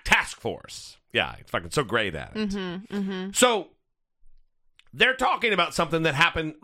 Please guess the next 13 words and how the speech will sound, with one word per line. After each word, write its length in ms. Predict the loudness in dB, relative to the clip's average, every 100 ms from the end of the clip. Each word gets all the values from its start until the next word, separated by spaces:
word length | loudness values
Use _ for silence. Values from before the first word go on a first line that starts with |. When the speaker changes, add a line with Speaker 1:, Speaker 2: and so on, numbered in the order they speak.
| 0
Speaker 1:
almost 320 | 2 2 -2
immediately 540 | 2 2 2 0 0 0
upon 360 | 2 0 0 0
Donald 260 | -2 -2
Trump 180 | -4 -2
taking 300 | -2 -2 0
office, 420 | 0 0 -4 -6 -14 -14 0
and 100 | 2
that 80 |
was 120 | 2 0
disbanding 800 | 0 2 4 4 2 -4 -4
this 180 | -2 -2
pandemic 640 | 2 2 2 2 2 2